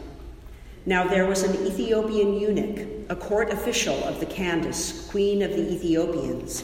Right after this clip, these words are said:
in charge of her entire treasury. He had come to Jerusalem to worship and was returning home, seated in his chariot, and he was reading the prophet Isaiah.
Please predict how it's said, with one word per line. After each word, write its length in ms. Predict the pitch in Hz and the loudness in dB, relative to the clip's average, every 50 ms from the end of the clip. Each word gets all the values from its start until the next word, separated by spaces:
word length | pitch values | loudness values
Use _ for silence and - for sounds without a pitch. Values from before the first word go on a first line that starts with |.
| - - | -8 -4
in 120 | 160 160 160 | -2 0 0
charge 380 | - - 170 170 170 175 175 | 0 2 2 2 2 2 0
of 120 | 185 170 175 | -2 -2 -4
her 160 | 175 175 160 | -2 -2 0
entire 480 | 156 160 - - - 208 214 220 226 | -2 -2 -2 -4 -4 -2 -2 -2 -2
treasury. 600 | 220 - 220 214 190 190 - - 127 127 123 - - - - - - - - - - - - - - - - - - - - | -4 -4 -2 -2 0 0 0 -2 -4 -4 -6 -6 -8 -10 -12 -14 -14 -16 -16 -18 -18 -18 -18 -18 -16 -16 -16 -16 -16 -12 -6
He 100 | - 247 | -2 0
had 160 | 233 233 233 | 0 0 0
come 180 | 240 254 254 262 | 0 2 2 2
to 120 | 262 247 | 2 0
Jerusalem 640 | - 254 226 220 220 226 220 - - 214 214 214 214 | 0 2 2 2 2 2 0 0 0 0 0 0 2
to 80 | 214 | 2
worship 480 | 196 190 196 190 190 185 190 151 - 160 | 2 2 2 2 2 2 0 0 0 0
and 120 | 160 165 | 0 0
was 160 | 160 160 - - | 0 0 -2 -2
returning 540 | 165 165 - - 185 180 175 170 175 170 | -6 -6 -4 -2 0 2 2 2 2 2
home, 600 | 175 202 196 165 143 139 139 139 - - - - - | 0 0 0 2 2 0 -2 -2 -4 -6 -8 -6 -4
seated 420 | - - - 220 214 170 165 - | -4 -2 -2 -2 0 0 0 0
in 160 | 147 143 147 | 2 0 0
his 180 | 147 151 147 - | -2 -2 -4 -4
chariot, 640 | - - 202 185 185 175 147 127 127 135 - - - - - - - - - - - - | -4 -2 -2 0 0 0 0 0 -2 -2 -4 -6 -8 -8 -10 -12 -12 -14 -14 -14 -14 -6
and 120 | - 170 196 | 0 2 4
he 60 | 208 | 4
was 180 | 202 196 196 196 | 6 4 4 4
reading 340 | 202 208 214 208 202 196 | 2 2 2 2 2 2
the 80 | 190 185 | 2 0
prophet 420 | 190 196 190 170 170 170 175 160 | 0 0 0 0 0 0 0 0
Isaiah. 540 | 151 147 147 147 - - 156 156 143 123 123 | 0 0 0 0 0 0 -2 -2 -2 -2 -4